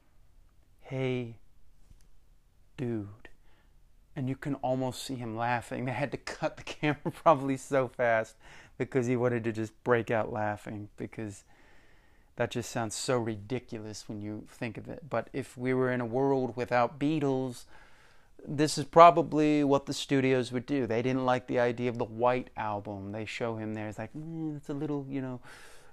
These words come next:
raci-, you know, racial inclusive." I think he says something like that. "We, we need to have a little bit more here." And he's like, "Abbey Road, it's just a, uh, it's just a road. Who cares?"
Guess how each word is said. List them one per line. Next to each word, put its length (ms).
raci-, 640
you 60
know, 360
racial 460
inclusive." 760
I 80
think 240
he 100
says 240
something 380
like 220
that. 300
"We, 120
we 100
need 200
to 60
have 200
a 40
little 200
bit 180
more 460
here." 400
And 80
he's 140
like, 200
"Abbey 380
Road, 320
it's 260
just 280
a, 60
uh, 500
it's 160
just 260
a 60
road. 420
Who 140
cares?" 720